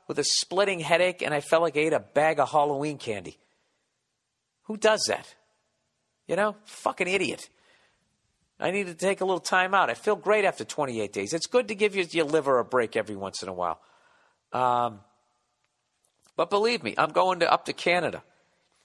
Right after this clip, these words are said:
In the same way a woman goes to the Bahamas or goes to the tropics and fucks around on her husband and says, "It doesn't count 'cause I'm outside of the country," I do the same thing with booze.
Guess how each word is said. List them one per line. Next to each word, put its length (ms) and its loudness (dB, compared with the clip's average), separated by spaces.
In 120 -4
the 60 -2
same 340 2
way 400 2
a 120 4
woman 540 0
goes 300 2
to 120 2
the 100 0
Bahamas 720 4
or 80 2
goes 280 2
to 140 -4
the 100 -4
tropics 600 2
and 120 -6
fucks 380 2
around 280 4
on 80 4
her 140 4
husband 380 2
and 80 -2
says, 240 2
"It 80 -6
doesn't 300 2
count 280 4
'cause 140 -2
I'm 120 4
outside 400 4
of 60 -2
the 60 -4
country," 440 -2
I 100 4
do 120 -2
the 120 -4
same 260 0
thing 180 -4
with 180 -6
booze. 300 -2